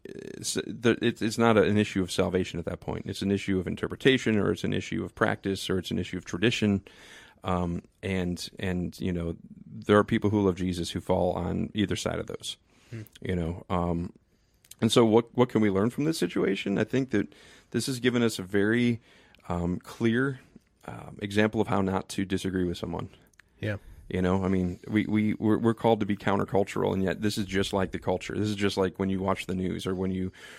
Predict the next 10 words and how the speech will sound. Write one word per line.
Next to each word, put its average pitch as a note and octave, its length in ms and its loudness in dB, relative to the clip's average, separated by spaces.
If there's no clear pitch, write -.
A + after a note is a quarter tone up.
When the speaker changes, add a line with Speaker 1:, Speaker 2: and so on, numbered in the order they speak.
Speaker 1:
read G#2 220 2
Facebook - 480 -2
debates F2 440 -6
or F2 120 0
when F#2+ 280 2
you F#2 200 0
watch, F#2+ 460 0
you F#2 120 -2
know, F2+ 180 -2
different, G2+ 420 -2